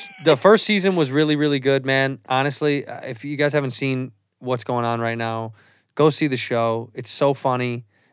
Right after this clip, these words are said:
Speaker 2: Um, you guys got a second one or no? Who knows?
Speaker 1: Yeah, it's looking good, man. I mean,
Speaker 2: Mm-hmm.
Speaker 1: it's already, it's already being worked on. So yeah.
Speaker 2: I gotta tell you, I don't wanna spoil anything for the show, but the scene you have with your ex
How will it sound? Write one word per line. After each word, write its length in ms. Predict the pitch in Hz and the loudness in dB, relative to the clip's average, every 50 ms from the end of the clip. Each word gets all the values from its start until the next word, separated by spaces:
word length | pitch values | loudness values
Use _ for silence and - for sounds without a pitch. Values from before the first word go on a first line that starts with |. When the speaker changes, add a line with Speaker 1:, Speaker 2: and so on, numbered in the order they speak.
| _ - | _ -4
Speaker 2:
Um, 560 | 127 120 120 113 110 110 110 107 110 113 123 - _ - | 0 2 4 4 4 4 2 -2 -4 -8 -14 -18 _ -12
you 100 | 131 127 | -6 -4
guys 160 | 127 123 120 | -2 -2 0
got 120 | 117 123 117 | 0 -2 -2
a 40 | |
second 300 | 110 - 135 127 - 143 | -2 -2 -2 -2 -2 -2
one 120 | 143 147 139 | -4 -2 -2
or 60 | 123 | -4
no? 180 | 120 117 113 110 | -4 -4 -6 -6
Who 120 | 117 123 | -6 -6
knows? 300 | 120 123 127 139 143 - _ _ - - - - - _ _ _ _ _ _ _ _ - | -6 -6 -6 -8 -10 -14 _ _ -20 -20 -20 -20 -20 _ _ _ _ _ _ _ _ -4
Speaker 1:
Yeah, 220 | - 127 127 120 127 | 2 2 4 4 2
it's 140 | 147 143 - | 0 0 0
looking 240 | 160 117 110 98 85 | -2 -2 -2 -6 -8
good, 200 | 95 92 87 85 | -8 -8 -8 -8
man. 180 | 90 87 87 113 - _ _ | -8 -10 -12 -14 -18 _ _
I 40 | - 110 | -12 -10
mean, 180 | 104 98 92 | -8 -8 -8
Speaker 2:
Mm-hmm. 320 | 127 117 117 127 131 135 143 139 - | -10 -10 -10 -10 -10 -10 -12 -12 -14
Speaker 1:
it's 180 | - 110 110 - | -18 -16 -10 -6
already, 320 | 117 104 101 95 95 95 - _ _ _ | -6 -6 -6 -6 -10 -14 -16 _ _ _
it's 100 | - - | -8 -6
already 180 | 117 104 98 98 | -6 -4 -6 -6
being 240 | 101 104 98 95 | -6 -6 -6 -4
worked 240 | 90 95 90 - - 90 | -4 -6 -8 -8 -8 -10
on. 180 | 87 87 90 | -10 -10 -10
So 220 | - - 92 90 87 | -12 -14 -14 -12 -12
yeah. 180 | 85 82 - - - - - - - - - - | -12 -14 -16 -18 -20 -20 -20 -20 -20 -16 -8 -4
Speaker 2:
I 60 | 127 | -2
gotta 140 | 147 151 147 | -2 -2 0
tell 160 | - 156 143 | 2 2 4
you, 180 | 139 127 123 120 - _ _ - | 4 4 2 0 -2 _ _ -6
I 80 | 120 | -4
don't 120 | 127 143 151 | -2 0 0
wanna 120 | 156 147 127 | -2 -2 -4
spoil 280 | - - 156 147 143 143 | -2 0 0 0 0 -2
anything 280 | 139 135 123 135 123 | -4 -8 -10 -12 -14
for 80 | 120 135 | -14 -16
the 80 | 123 | -16
show, 220 | 117 - 139 135 123 | -14 -12 -10 -10 -10
but 200 | 120 120 117 _ _ _ _ _ _ _ _ _ _ _ _ _ _ _ _ _ - - - _ _ _ _ _ _ _ _ - | -10 -12 -14 _ _ _ _ _ _ _ _ _ _ _ _ _ _ _ _ _ -20 -20 -20 _ _ _ _ _ _ _ _ -8
the 100 | 131 123 | -6 -4
scene 300 | 113 - - 151 147 143 | -2 -2 0 0 2 2
you 120 | 139 135 131 | 2 2 4
have 260 | 135 135 131 127 123 | 4 4 4 4 2
with 180 | 123 120 110 120 | 0 -4 -2 -2
your 140 | 123 120 127 | 0 2 2
ex 500 | 127 120 113 - - - - - - | 2 2 0 -6 -14 -16 -16 -16 -18